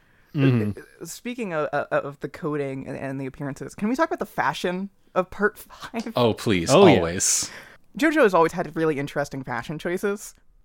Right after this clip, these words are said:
Speaker 2: I think part five is the most where it's clearly obvious that th-, this is not based on clothes people wear. This is based on fashion <laughs> catalogs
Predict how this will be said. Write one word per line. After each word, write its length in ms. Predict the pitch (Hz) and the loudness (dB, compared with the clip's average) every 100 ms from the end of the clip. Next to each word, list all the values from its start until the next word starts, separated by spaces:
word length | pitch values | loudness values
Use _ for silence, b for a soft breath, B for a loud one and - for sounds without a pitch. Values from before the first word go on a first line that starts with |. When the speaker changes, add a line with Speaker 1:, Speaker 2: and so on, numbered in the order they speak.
| _ | _
Speaker 2:
I 60 | 180 | 6
think 220 | 233 247 | 6 4
part 280 | - 185 - | 0 -2 2
five 280 | 170 160 156 | 4 4 2
is 120 | 156 | -2
the 80 | 170 | -2
most 520 | 151 156 151 - - _ _ _ | 2 0 0 -8 -14 _ _ _
where 320 | 139 156 151 | 0 2 4
it's 220 | 147 - | 2 -2
clearly 420 | - - 214 214 | -6 -4 0 2
obvious 680 | 160 156 156 151 143 - - - _ _ _ | 4 4 2 2 0 -4 -10 -14 _ _ _
that 520 | - 139 147 139 143 - _ - 165 | -8 2 4 4 2 -4 _ -14 -4
th-, 180 | 156 214 | 0 0
this 240 | 165 170 254 | 2 4 4
is 100 | 226 | 4
not 240 | 202 160 | 2 2
based 240 | 170 175 - | 2 0 0
on 140 | 170 | -4
clothes 340 | - 160 165 | -4 -4 -4
people 240 | - 185 147 | -6 -4 -2
wear. 220 | 151 151 | 0 0
This 160 | 151 165 | -2 -6
is 80 | |
based 260 | 156 156 - | -6 -6 -6
on 80 | 147 | -8
fashion 360 | - 131 - | -4 -4 -4
<laughs> 20 | 175 | 0
catalogs 760 | 208 214 - 208 220 190 - | 2 2 0 2 2 -2 -10